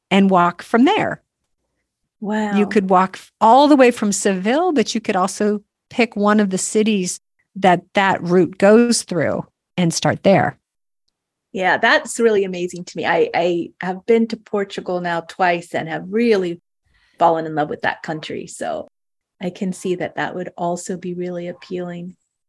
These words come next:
Speaker 1: It's a really special place.
Speaker 2: Yeah.
Speaker 1: Special place. So beautiful.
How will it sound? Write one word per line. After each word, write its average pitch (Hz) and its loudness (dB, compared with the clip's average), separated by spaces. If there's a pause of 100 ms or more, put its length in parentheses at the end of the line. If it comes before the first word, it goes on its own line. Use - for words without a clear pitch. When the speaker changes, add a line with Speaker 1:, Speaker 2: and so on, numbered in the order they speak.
(120)
Speaker 1:
It's 190 -2
a 160 0
really 170 0 (340)
special - 0
place. - -2 (380)
Speaker 2:
Yeah. 165 -12 (840)
Speaker 1:
Special - -4
place. 165 -8
So 196 4
beautiful. 175 -2